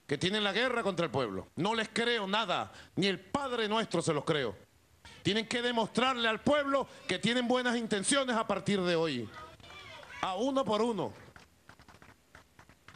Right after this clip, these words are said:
Es una guerra para desmembrar al país. Ya lo han hecho con otros países en el mundo.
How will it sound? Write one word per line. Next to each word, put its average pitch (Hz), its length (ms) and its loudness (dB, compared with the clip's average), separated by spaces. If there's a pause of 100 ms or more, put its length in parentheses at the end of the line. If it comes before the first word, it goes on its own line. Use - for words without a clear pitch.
(720)
Es 160 100 -2
una 202 200 0
guerra 214 320 0
para 190 240 0
desmembrar 175 640 0
al 180 160 -4
país. 175 480 -2 (240)
Ya 185 160 0
lo 196 100 0
han 190 120 0
hecho 214 220 0
con 180 140 0
otros 190 220 -2
países 175 560 0
en 151 80 -2
el 147 60 0
mundo. 160 460 0